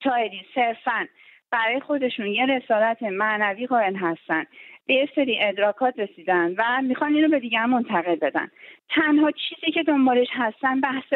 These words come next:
آگاهی رساندن و ارتقای کیفیت زندگیه. من نمی‌دونم واقعاً چه اشکالی داره که یه سری افراد از طریق این سیستم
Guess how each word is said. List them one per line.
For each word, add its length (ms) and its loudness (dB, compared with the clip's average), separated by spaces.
آگاهی 460 0
رساندن 640 2
و 100 2
ارتقای 520 2
کیفیت 480 -2
زندگیه. 640 0
من 240 0
نمی‌دونم 380 4
واقعاً 260 -2
چه 60 0
اشکالی 500 0
داره 280 2
که 320 -2
یه 160 2
سری 320 2
افراد 640 0
از 140 -2
طریق 320 0
این 220 0
سیستم 560 -2